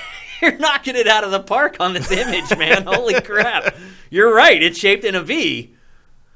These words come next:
Speaker 1: What do you, what are the chances that the PlayStation five or V, whatever they end up calling it, looks anything
Speaker 2: Oh, you know,
Speaker 1: close to this?
Speaker 2: doesn't it kinda look like you could put, like, a, a V R headset on top of it? Like, it would kinda rest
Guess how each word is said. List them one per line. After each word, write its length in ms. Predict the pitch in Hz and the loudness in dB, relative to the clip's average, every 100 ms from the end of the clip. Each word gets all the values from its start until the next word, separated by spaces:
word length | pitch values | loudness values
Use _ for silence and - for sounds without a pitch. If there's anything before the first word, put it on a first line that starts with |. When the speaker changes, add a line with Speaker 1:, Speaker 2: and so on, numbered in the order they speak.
| - _ _ _ | -20 _ _ _
Speaker 1:
What 160 | 156 226 | 2 2
do 40 | |
you, 120 | 320 277 | 4 2
what 120 | 294 | 2
are 60 | |
the 80 | 311 | 2
chances 640 | 294 - 202 226 214 180 143 | -4 0 2 2 -2 -6 -2
that 280 | 175 180 135 | -2 -2 -2
the 180 | 160 156 | -4 -4
PlayStation 720 | 170 180 185 190 170 180 165 | -2 -2 0 -2 -2 -4 -8
five 480 | - 151 156 170 165 | -4 0 2 2 0
or 260 | 165 160 151 | -2 -2 -2
V, 460 | 139 151 151 135 127 | -4 -6 -4 -4 -6
whatever 280 | 131 143 | -4 -4
they 140 | 147 139 | -4 -6
end 140 | 139 | -6
up 120 | 143 | -8
calling 320 | - 143 151 175 | -4 -4 -2 -4
it, 100 | 165 | -4
looks 220 | 165 - | -6 -6
anything 280 | 180 180 180 | -6 -2 0
Speaker 2:
Oh, 80 | 170 | 2
you 140 | 170 | 2
know, 100 | 185 | 2
Speaker 1:
close 320 | 202 175 160 160 | 0 0 -2 -2
to 80 | 139 | -8
this? 280 | 101 - - | -8 -12 -10
Speaker 2:
doesn't 260 | 175 196 233 | -8 -6 -8
it 100 | 220 | -8
kinda 320 | 143 156 185 | -4 -4 -2
look 280 | 175 180 165 | -4 -4 -4
like 160 | 147 | -6
you 80 | 151 | -6
could 200 | 143 - | -8 -6
put, 220 | - 147 | -4 -4
like, 160 | 123 127 | -4 -4
a, 300 | 123 113 110 - | -2 -2 -4 -10
a 80 | 117 | -12
V 180 | 110 123 | -8 -4
R 120 | 127 | -4
headset 360 | 107 110 143 147 | -6 -8 -6 -6
on 100 | 151 | -8
top 220 | 156 170 | -10 -10
of 120 | 170 | -12
it? 160 | 196 - - - - - - - - | -14 -16 -20 -20 -20 -20 -20 -18 -14
Like, 160 | 113 | -12
it 20 | |
would 320 | 120 110 98 - | -12 -12 -14 -12
kinda 160 | 117 | -10
rest 540 | 104 110 120 - - | -8 -10 -10 -14 -16